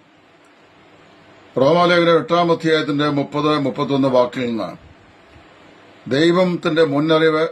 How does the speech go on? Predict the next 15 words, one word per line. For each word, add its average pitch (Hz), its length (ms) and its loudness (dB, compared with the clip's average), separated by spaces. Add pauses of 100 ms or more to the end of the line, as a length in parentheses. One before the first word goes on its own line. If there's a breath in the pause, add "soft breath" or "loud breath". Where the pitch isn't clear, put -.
(100)
ദൈവത്തിന്റെ 147 600 0
മുൻ 139 260 0
നിയമനം, 131 460 0 (1200)
ദൈവത്തിന്റെ 165 540 2
വിളി, 151 440 0 (960)
ദൈവത്തിന്റെ 156 580 0
തെരഞ്ഞെടുപ്പ്, 147 760 0 (480)
തേജസ്കരണം, 147 840 0
നീതീകരണം 139 580 0
മുതലായ 135 320 2
വിഷയങ്ങളെക്കുറിച്ചാണ് 123 960 -4 (800)
ചുരുങ്ങിയ 156 540 2
മിനിറ്റുകൾ 135 380 -4
നാം 131 220 0
പഠിച്ചുകൊണ്ടിരിക്കുന്നത്. 113 760 -4